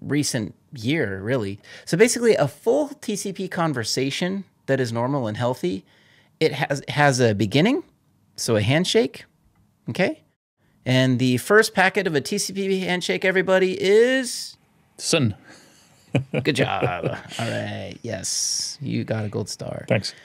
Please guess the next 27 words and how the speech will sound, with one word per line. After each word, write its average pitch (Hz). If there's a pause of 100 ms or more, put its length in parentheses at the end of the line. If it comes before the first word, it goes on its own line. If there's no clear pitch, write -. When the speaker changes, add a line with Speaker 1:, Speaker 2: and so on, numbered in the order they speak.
(320)
Speaker 1:
All 113
right. 107 (400)
I -
can't 160
believe 135
I'm 117
giving 113
David 104
Bombal 101
gold -
stars. - (120)
Anyway. - (260)
Speaker 2:
Yeah, 160
no, 139 (180)
I, 143
I 151
know 175
nothing. 170 (340)
I 139
know 165
nothing 180
about 110
this. 135
Speaker 1:
<laughs> 120
Okay, 104
all 110
right. 101